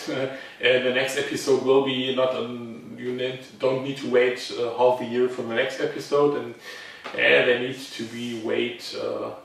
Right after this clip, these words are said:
yeah, half a year <laughs> for the next episode. I was very angry, and so they were happy, uh, with the new episode I made. This was a Die Hard. This is the actual episode. It got also thousand three hundred viewers.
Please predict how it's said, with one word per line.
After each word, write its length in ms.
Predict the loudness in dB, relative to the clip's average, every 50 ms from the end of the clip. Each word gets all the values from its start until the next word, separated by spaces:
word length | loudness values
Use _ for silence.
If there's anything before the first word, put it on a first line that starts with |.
| -20 _ -10
yeah, 200 | -6 -4 -4 -4 0 4
half 240 | 6 6 6 6 4
a 40 |
year 180 | 2 4 4 2
<laughs> 140 | 4 6 4
for 80 | 6
the 160 | 6 6 4 2
next 260 | 2 2 0 0 -2
episode. 420 | -4 -4 -2 0 2 2 4 6
I 100 | 6 6 6
was 100 | 4 2
very 360 | 0 2 4 4 4 2 2
angry, 380 | 0 0 0 0 0 2 2
and 160 | 2 0 -2 -4 -8 -14 -16 -16 -16 -8
so 220 | 2 4 6 8
they 260 | 10 10 8 8 6 6
were 120 | 6 6 8
happy, 480 | 6 4 4 2 0 0 2 2 2
uh, 220 | 2 2 4 4 2
with 180 | 2 2 -2
the 60 | -2 -2
new 200 | 0 0 0 0
episode 560 | 0 -2 -4 -4 0 4 4 4 4 2 -2 -6 -6 -4
I 120 | -4 -4
made. 280 | -2 -2 -4 -4 -4 -4
This 220 | -4 -4 -4 -2 -4
was 220 | -6 -6 -6 -6
a 80 | -6 -6
Die 180 | -4 -2 -2 -2
Hard. 320 | -2 -2 0 0 0 -2 -4 -10 -14 -20 -20 -20 -20 -20 -20 -20 -20 -20 -20 -20 _ -8
This 100 | -8 -8
is 120 | -8 -6 -4
the 100 | 0 0 0
actual 380 | 0 0 -2 -2 0 0 0
episode. 420 | 0 0 0 -2 0 2 2 2 2
It 100 | 2 2
got 220 | 2 0 2 4
also 500 | 4 4 4 4 4 0 0 0 -2 -6 -8 -16 -18 -20 -20 -10
thousand 380 | -2 2 4 4 4 2 0 -6
three 260 | -8 -6 -6 -4 -2
hundred 240 | -2 -2 -2 -4 -6
viewers. 520 | -4 -2 0 0 0 0 -2 -4 -8 -14